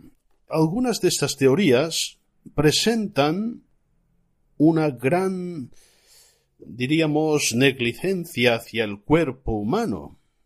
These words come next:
¿Eh? No, no se le considera en toda su riqueza en el designio de Dios. San Juan Pablo segundo decía que la asunción de María manifiesta, entre otras cosas,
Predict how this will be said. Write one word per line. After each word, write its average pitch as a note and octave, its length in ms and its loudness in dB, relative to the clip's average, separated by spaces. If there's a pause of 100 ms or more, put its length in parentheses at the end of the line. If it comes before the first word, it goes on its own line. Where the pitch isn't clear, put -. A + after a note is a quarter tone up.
¿Eh? A#2+ 200 -20
No, A2+ 420 -16
no A#2+ 140 -10
se - 160 -4
le C#3+ 120 -2
considera B2 760 2
en F#2 200 -6
toda A#2 280 2
su - 260 -4
riqueza A#2 840 -2
en G2 120 -4
el F#2 180 0
designio F#2+ 580 -6
de F2 100 -4
Dios. D#3 420 -4 (840)
San D3+ 140 4
Juan D#3 240 0
Pablo A#3+ 240 0
segundo E3 800 0 (120)
decía C3 760 0 (240)
que A2 600 -4
la G#2 200 -2
asunción A2+ 760 2
de D#3 120 2
María B2+ 560 2 (560)
manifiesta, B2+ 1200 0
entre G#2 540 -2
otras C#3 420 0
cosas, A#2 640 0